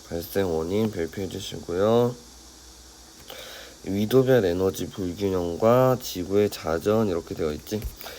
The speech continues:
그래서 이게 위도별 에너지 불균형이라고 하는 말이 조금 어려우실 수도 있어서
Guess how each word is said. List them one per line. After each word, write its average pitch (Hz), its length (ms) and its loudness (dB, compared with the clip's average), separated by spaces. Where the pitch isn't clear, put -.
그래서 117 580 2
이게 85 400 0
위도별 104 440 0
에너지 90 360 -2
불균형이라고 95 840 0
하는 95 180 -2
말이 87 240 -4
조금 107 260 -6
어려우실 101 520 -2
수도 113 260 -4
있어서 85 480 -2